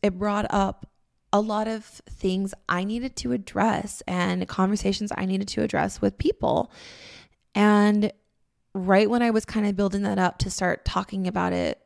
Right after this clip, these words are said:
publicly, I started sharing some inner child posts on social media and talking about it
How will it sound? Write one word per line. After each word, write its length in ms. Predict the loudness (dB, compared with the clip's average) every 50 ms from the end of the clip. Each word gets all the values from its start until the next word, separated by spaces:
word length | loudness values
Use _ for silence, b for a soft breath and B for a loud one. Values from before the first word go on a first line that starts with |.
| _
publicly, 500 | -8 -6 -6 -6 -6 -6 -4 -2 -2 -2
I 140 | -2 -2 -4
started 280 | -6 -6 -6 -6 -6 -6
sharing 460 | -6 -4 -2 0 0 2 0 0 -2
some 180 | -2 -4 -4 -2
inner 180 | -2 -2 -2 -4
child 340 | -2 0 2 2 2 2 2
posts 300 | 2 2 2 0 0 -2
on 120 | -4 -4
social 360 | -4 -6 -8 -8 -8 -6 -4
media 280 | -4 -2 -2 -2 -2 -2
and 140 | -2 -4 -6
talking 380 | -6 -8 -8 -8 -8 -8 -8
about 240 | -6 -4 -2 -2 0
it 200 | -2 -2 -4 B